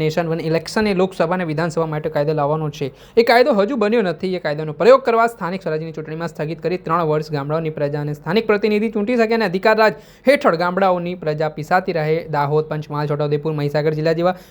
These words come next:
મનરેગા અને નલ સે જલ કૌભાંડ થતા રહે. ખબર નથી પડતી સ્થાનિક સ્વરાજની ચૂંટણી સરકાર કરાવે છે કે રાજ્ય ચૂંટણી આયોગ.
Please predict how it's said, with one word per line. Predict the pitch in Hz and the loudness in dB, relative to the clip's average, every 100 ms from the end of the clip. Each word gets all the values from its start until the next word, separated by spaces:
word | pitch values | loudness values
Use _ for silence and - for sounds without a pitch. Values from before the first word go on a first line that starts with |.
| - | -6
મનરેગા | 190 208 202 196 214 | 0 2 4 2 0
અને | |
નલ | 196 175 | 0 -2
સે | 170 170 | -2 -4
જલ | 180 175 | -4 2
કૌભાંડ | 151 156 180 160 | 2 2 -2 -2
થતા | 165 180 - - | -2 -2 -4 -2
રહે. | 175 226 175 | 4 6 6
ખબર | - 156 175 190 | 2 -4 -4 -4
નથી | 175 202 185 | -2 -2 -2
પડતી | 170 214 | -2 -4
સ્થાનિક | 180 165 185 | -4 -6 -6
સ્વરાજની | 175 165 180 170 | -2 -2 -2 -6
ચૂંટણી | 160 170 170 151 | -6 -6 -6 -4
સરકાર | 147 175 190 | -2 0 0
કરાવે | 165 165 160 | 2 2 0
છે | 196 | 0
કે | 190 | 0
રાજ્ય | 156 196 190 | 2 0 0
ચૂંટણી | 196 185 131 | -2 -2 -2
આયોગ. | 127 - - | -6 -12 -20